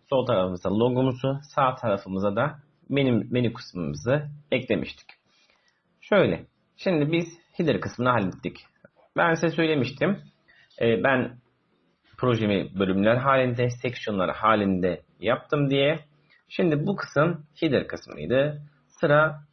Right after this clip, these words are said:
ana sayfa. Ana sayfa diye bir kısım var. Buraya geldim. Şimdi diyorum ki şöyle bir section oluşturacağım. Bunun içerisine diyorum ki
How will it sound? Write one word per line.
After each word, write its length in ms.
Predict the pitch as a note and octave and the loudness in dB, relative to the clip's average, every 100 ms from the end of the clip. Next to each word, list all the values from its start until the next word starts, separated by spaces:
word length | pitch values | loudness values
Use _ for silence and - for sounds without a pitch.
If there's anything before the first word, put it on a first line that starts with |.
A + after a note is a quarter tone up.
| - | 0
ana 160 | D#3+ | 2
sayfa. 520 | E3 F2 D#2 - - - _ _ _ _ _ _ - | 2 0 -2 -2 -6 -8 _ _ _ _ _ _ 0
Ana 380 | G#2 A2 - - _ | 2 2 0 -8 _
sayfa 560 | - - - - - | -6 -4 -4 -4 -6
diye 260 | C#2 C2 C#2 - _ _ - | -6 -10 -12 -20 _ _ -8
bir 120 | C3+ | -8
kısım 360 | - - B2 | -8 -6 -2
var. 180 | B2 B2 - - - - _ - | 0 -2 -6 -16 -18 -18 _ -8
Buraya 260 | A#2+ A#2+ G#2 | 0 2 2
geldim. 460 | F#2+ F2 G2 C#3 C#3+ - - _ _ _ _ _ _ _ _ _ _ _ - _ _ _ _ _ _ _ _ _ _ _ _ - _ _ - _ | 2 0 0 -2 -4 -12 -20 _ _ _ _ _ _ _ _ _ _ _ -18 _ _ _ _ _ _ _ _ _ _ _ _ -20 _ _ -20 _
Şimdi 260 | - G3+ G3 | -2 2 4
diyorum 320 | G#3+ D3+ F#2 | 4 4 0
ki 160 | F#2 F#2+ _ _ _ _ _ _ _ _ _ _ _ _ | -4 -10 _ _ _ _ _ _ _ _ _ _ _ _
şöyle 400 | _ - E3 A2+ | _ 0 2 2
bir 200 | C3 C#3 - - | -2 -4 -10 -2
section 320 | D3+ A2+ - | -2 -2 -4
oluşturacağım. 720 | C2+ - - B2+ B2 B2+ C#3+ - - - - _ _ - | -6 -6 -4 -4 -2 -4 -6 -16 -20 -20 -20 _ _ -4
Bunun 280 | D#3 D3+ C#3+ | 0 2 2
içerisine 440 | C#3+ C3 B2+ B2+ | 2 -2 0 0
diyorum 300 | B2+ A#2+ G2+ | 2 2 2
ki 240 | - - | -4 -10